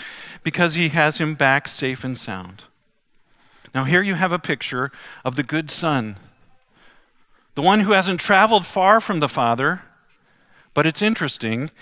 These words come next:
maybe even doing the father's work, but he doesn't understand the heartbeat of the father. He's unaware of what the father is doing. And in fact, we read in the very next verse, he's angry.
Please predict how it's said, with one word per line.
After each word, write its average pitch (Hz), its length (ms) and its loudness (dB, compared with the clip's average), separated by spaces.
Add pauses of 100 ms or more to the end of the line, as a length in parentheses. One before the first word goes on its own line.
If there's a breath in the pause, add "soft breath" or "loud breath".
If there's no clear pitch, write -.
(160 loud breath)
maybe 254 340 6
even 247 380 6
doing 226 360 2
the 208 60 6
father's 208 520 4
work, 202 480 2 (1160 soft breath)
but 208 140 4
he 214 100 4
doesn't 269 360 4
understand 233 500 4
the 196 160 4
heartbeat 208 460 4
of 160 100 2
the 151 80 -2
father. 131 540 2 (1700 soft breath)
He's 190 180 0
unaware 214 680 6 (220 loud breath)
of 156 100 0
what 180 160 2
the 185 100 -2
father 175 400 4
is 147 160 -4
doing. 135 420 -6 (420 loud breath)
And 165 160 2
in 165 80 0
fact, 185 480 2
we 160 160 -6
read 170 340 0
in 143 140 -2
the 139 60 -4
very 170 280 2
next 160 240 -4
verse, 131 420 -8 (300 loud breath)
he's 160 180 0
angry. 170 520 2